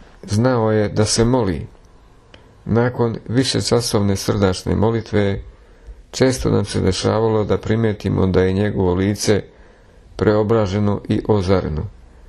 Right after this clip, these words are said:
Nije ni najmanje čudno da je ta svetlost u kojoj se neprestano kupala njegova duša, tokom vremena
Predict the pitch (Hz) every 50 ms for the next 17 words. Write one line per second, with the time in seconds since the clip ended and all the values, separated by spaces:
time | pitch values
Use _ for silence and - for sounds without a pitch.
0 | - - - - - - - - - - - - - - 123 127 123 113 110 113
1 | 113 123 139 151 156 143 135 127 123 117 110 - - 131 131 131 120 113 110 107
2 | 107 - - - - - - 104 104 101 - - 110 104 104 - - 117 117 -
3 | - 107 110 107 - - - - - - - - - - - - - - - -
4 | - - 110 104 - - 107 104 104 104 - 101 - 110 110 107 - 101 92 -
5 | - 98 95 92 95 - 101 107 101 - - 98 90 87 90 98 101 90 87 -
6 | - - - 104 110 120 120 - 123 110 110 - - - - - - - - _
7 | _ - - - 107 107 - - 104 101 - - - - - - 104 101 117 123
8 | 120 117 113 110 110 107 104